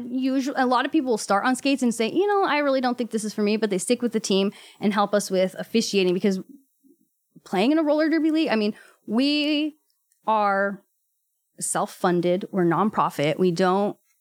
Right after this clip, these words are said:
make money off of anything. We're not paid athletes. So everything is skater made.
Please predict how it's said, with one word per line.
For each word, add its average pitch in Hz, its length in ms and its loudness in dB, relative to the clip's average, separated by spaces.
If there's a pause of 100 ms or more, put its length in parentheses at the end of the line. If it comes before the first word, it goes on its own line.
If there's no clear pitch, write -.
(120)
make 196 340 0
money 202 280 2
off 190 220 -2
of 190 140 -2
anything. 180 360 2
We're 165 100 2
not 160 260 0
paid 214 480 0 (140)
athletes. 185 600 0 (320)
So 220 460 0 (580)
everything 240 720 2
is 202 300 0
skater 175 440 0
made. - 300 -4